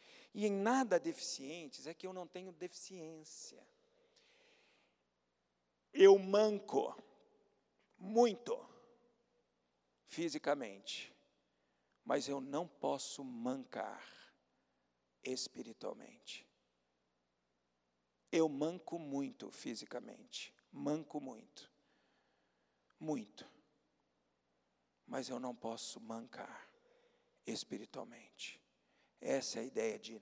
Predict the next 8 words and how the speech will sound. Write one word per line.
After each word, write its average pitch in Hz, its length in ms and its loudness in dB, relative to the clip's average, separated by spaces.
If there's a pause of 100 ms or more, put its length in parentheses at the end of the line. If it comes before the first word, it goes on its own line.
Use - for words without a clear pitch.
(120)
nada 117 640 -6
deficiente. - 840 -10 (420)
Eu 170 200 -2
tenho 190 320 -6
prótese 165 720 6
na 139 100 -2
minha 131 240 -4
perna, 110 500 -8